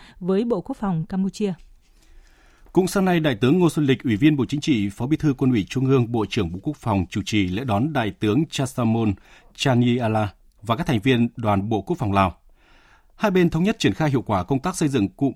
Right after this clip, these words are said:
Speaker 2: bản hợp tác trong quản lý, bảo vệ biên giới, giữ vững an ninh chính trị, trật tự an toàn xã hội khu vực biên giới.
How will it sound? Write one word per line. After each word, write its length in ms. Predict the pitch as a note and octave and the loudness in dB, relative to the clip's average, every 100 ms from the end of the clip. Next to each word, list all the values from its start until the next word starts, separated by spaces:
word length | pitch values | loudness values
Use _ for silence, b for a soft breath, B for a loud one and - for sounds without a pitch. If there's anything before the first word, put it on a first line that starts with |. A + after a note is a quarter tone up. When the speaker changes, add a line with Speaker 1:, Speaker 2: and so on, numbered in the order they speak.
| - | -4
Speaker 2:
bản 280 | A#2 G2+ D2+ - | -2 -2 -2 -8
hợp 220 | - B2 - | -8 -8 -6
tác 200 | D#3+ F#3+ | -6 -6
trong 160 | - C#3 | -4 -4
quản 160 | A#2 F2 | -2 -2
lý, 260 | G2+ C#3 E3 | 0 -2 -2
bảo 120 | F2 | -4
vệ 100 | G2 | -2
biên 180 | A#2 G#2 | -2 0
giới, 300 | G#2+ A2+ E3+ | 0 0 -2
giữ 200 | A2+ B2 | -6 -4
vững 180 | C3+ D3+ | -2 -4
an 160 | D3+ B2 | 0 0
ninh 140 | A2+ | 0
chính 160 | - D#3+ | -2 -2
trị, 280 | D#3+ A2 - | 0 0 -2
trật 180 | - - | -6 -2
tự 160 | A2 - | -2 -2
an 120 | B2+ | -4
toàn 220 | - F2+ | -2 -4
xã 140 | - C#3 | -4 -4
hội 180 | A2+ D#2 | -4 -4
khu 100 | G#2+ | -4
vực 140 | G2+ - | -4 -2
biên 120 | G2 | -2
giới. 280 | G2+ F#2+ | 0 -2